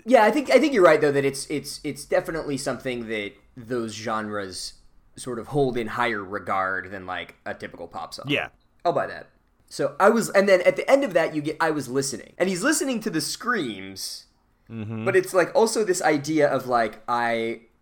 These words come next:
Speaker 1: I was paying attention to this.
Speaker 2: Yep.
Speaker 1: This was something that was very important to me, right? Like, I was, I w-, my mind was opened to this experience,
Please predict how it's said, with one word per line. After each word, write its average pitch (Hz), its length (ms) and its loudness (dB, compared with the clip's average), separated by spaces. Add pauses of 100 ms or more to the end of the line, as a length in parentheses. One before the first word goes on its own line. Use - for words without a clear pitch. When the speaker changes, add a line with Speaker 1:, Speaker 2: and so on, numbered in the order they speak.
(400)
Speaker 1:
I 131 100 0
was 127 140 -4
paying 180 260 0
attention 117 440 -6
to 107 100 -20
this. - 320 -14
Speaker 2:
Yep. 110 160 -6 (100)
Speaker 1:
This 143 200 -4
was 175 160 -2
something 151 260 -4
that 127 140 -4
was 117 160 -6
very 120 340 0
important 107 440 -10
to 92 100 -18
me, - 200 -20 (200)
right? 120 200 0
Like, 117 240 -2
I 139 300 0
was, 127 640 -2 (600)
I 160 100 2
w-, 202 200 0
my 185 200 4
mind 160 480 -2
was 139 280 -2
opened 127 560 0
to 123 100 -10
this 107 220 -8
experience, 78 720 -10